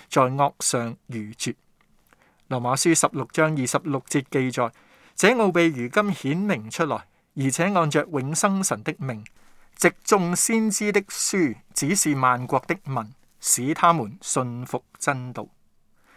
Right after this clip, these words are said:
神係好重視信而信服嘅。我哋得救就係靠信心，而唔係靠行為。但係神救咗我哋之後呢，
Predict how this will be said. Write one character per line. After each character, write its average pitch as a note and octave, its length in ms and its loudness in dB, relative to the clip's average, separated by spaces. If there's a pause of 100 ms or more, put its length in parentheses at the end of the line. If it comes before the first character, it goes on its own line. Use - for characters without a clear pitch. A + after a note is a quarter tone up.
(180)
神 C3 200 -2
係 C3+ 160 -2
好 D#3 320 0
重 B2 240 -2
視 A#2 420 -6
信 C3 540 -4
而 A2+ 80 -14 (180)
信 A2 280 -8
服 - 220 -14
嘅。 A2+ 100 -10 (760)
我 F#3 120 4
哋 F#3+ 140 4
得 A#3+ 160 0
救 D#3 220 2
就 C#3+ 220 2
係 C3+ 180 -2
靠 C#3 200 0
信 C3 280 -4
心， F3 120 0 (260)
而 D3 60 -2
唔 C#3+ 360 -2
係 C#3+ 200 -2
靠 D3 220 0
行 A2+ 220 -8
為。 A2+ 180 -14 (840)
但 G3+ 120 4
係 G3 120 4
神 D3 220 4
救 G#3 220 4
咗 F#3 160 4
我 A3 140 0
哋 C#3 120 2
之 F3+ 160 -2
後 B2+ 180 -4
呢， A#2 180 -16